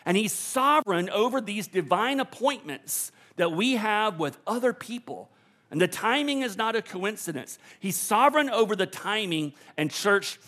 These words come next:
he's sovereign over the results. And that right there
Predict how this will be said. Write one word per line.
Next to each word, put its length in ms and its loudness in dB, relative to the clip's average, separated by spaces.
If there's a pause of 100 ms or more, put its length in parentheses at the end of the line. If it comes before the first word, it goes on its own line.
he's 220 -4
sovereign 680 2
over 240 0
the 120 -4
results. 880 -4 (1600)
And 180 2
that 200 6
right 240 -2
there 400 -4